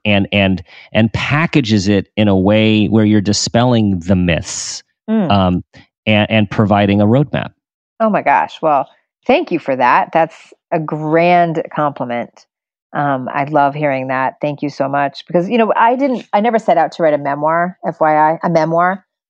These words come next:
Speaker 2: Um, please help me say that correctly. <laughs> Um, memoir. Um, and, um, I really wanted to tell Mary's story and the story of attachment. So I, I, I like to think that I was telling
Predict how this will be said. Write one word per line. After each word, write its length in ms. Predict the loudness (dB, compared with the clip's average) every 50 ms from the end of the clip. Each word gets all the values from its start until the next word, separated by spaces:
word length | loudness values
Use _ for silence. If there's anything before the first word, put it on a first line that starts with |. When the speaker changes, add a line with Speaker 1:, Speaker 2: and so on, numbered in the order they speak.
| _ _ _ -6
Speaker 2:
Um, 400 | -4 -2 -2 -2 -2 -4 -8 -12
please 360 | -6 -4 -4 -4 -4 -6 _ _ _ _ _ -20 _ -14
help 240 | -8 -8 -8 -8 _ -14
me 180 | -16 -16 -16 -16 -18 _ _
say 160 | -12 -10 -8
that 180 | -8 -10 -10
correctly. 400 | -6 -4 -4 -4 -4 -4 -4 -2 0 0 0 0 -2 -6
<laughs> 60 | -4
Um, 160 | -4 -4 -4 -6
memoir. 600 | -6 -2 0 0 0 0 0 0 0 0 -2 -4 _ _ _ -20 -20 -20 _ _ _ -2
Um, 540 | 0 2 2 4 2 2 2 0 -2 -6 -10 -14 _ _ -10 -4
and, 680 | 0 2 2 4 4 2 2 2 0 -2 -4 -6 -6 -4
um, 360 | -4 -2 -2 0 -2 -4 -6 -8 _ -2
I 180 | 0 2 2
really 260 | 2 0 0 -2 -2 0
wanted 260 | 0 0 0 0 -2
to 80 | -4
tell 200 | -4 -2 -2 0
Mary's 540 | 0 0 0 2 2 2 2 2 0 -2 -4
story 400 | -8 -8 -4 0 0 2 2 2
and 160 | 0 -2 -2
the 40 | -6
story 420 | -8 -8 -6 -2 0 0 0 0 0
of 80 | -2
attachment. 640 | -4 -4 -2 -2 -2 -2 -4 -8 -12 -12 -12 -14 _
So 680 | -8 -2 0 2 2 4 2 2 2 2 0 -2 -6 -8 _ _ _ -4
I, 180 | 0 2 2 2
I, 140 | 2 0 -2 -2 -2 -2
I 100 | -2 0
like 280 | 0 2 0 0 0 0
to 100 | -4 -4
think 320 | -2 -2 -2 -2 -2 -2
that 120 | -4 0 2
I 160 | 2 2 2
was 180 | 0 -2 -6 -8
telling 460 | -4 -2 0 0 0 0 -2 -4